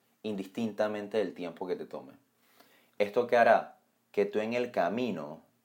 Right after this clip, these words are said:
tú digas, "Oye, esto de verdad es que no lo puedo alcanzar", y sencillamente lo dejes. Y regreses al punto inicial en donde estabas.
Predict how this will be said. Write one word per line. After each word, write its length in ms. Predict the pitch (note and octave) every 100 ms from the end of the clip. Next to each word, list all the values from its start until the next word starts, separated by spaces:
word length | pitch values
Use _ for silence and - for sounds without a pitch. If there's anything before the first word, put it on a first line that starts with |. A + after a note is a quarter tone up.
| _
tú 160 | - G2
digas, 480 | G2 F2 D#2 - -
"Oye, 320 | F#2+ F2+ F2
esto 260 | E2+ - G2+
de 80 | F2+
verdad 260 | E2+ F2
es 60 | F2
que 160 | - F#2+
no 180 | F#2+
lo 140 | F#2+ F#2
puedo 160 | F#2+
alcanzar", 680 | F#2+ F#2+ D#2+ D2+ F#2 F#2+ G#2+ - _ -
y 100 | F2+
sencillamente 760 | E2 - F2+ F2 F2+ E2+ E2+
lo 160 | F2+ D#2
dejes. 380 | C#2+ - - - _ _ _ _ -
Y 120 | A2
regreses 580 | G#2 F2+ F#2+ A2 B2 A#2
al 160 | A2+
punto 400 | - G#2+ A2 G#2
inicial 480 | A2+ F#2+ - - E2+
en 140 | F2+ F2
donde 220 | D#2 -
estabas. 420 | - D2+ C2+